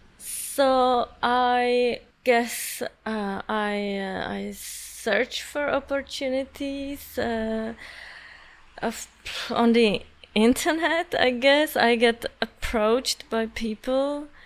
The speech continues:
uh, by curators or other friends. I talk to people. Uh,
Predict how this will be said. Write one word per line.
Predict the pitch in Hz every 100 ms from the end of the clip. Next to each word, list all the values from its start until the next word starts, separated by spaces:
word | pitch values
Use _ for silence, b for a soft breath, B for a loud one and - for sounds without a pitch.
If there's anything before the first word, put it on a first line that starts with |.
| B B B B -
uh, | 220 214 214
by | 208 214 208 208 -
curators | 240 214 208 214 220 247 254 247 -
or | - 214 202 202 - 220
other | 214
friends. | 208 - 208 214 233 233 - 220
I |
talk | 220 - 196 226 -
to | 247
people. | - 254 247 269 262 269 269 B B B B B
Uh, | - 226 220 214 214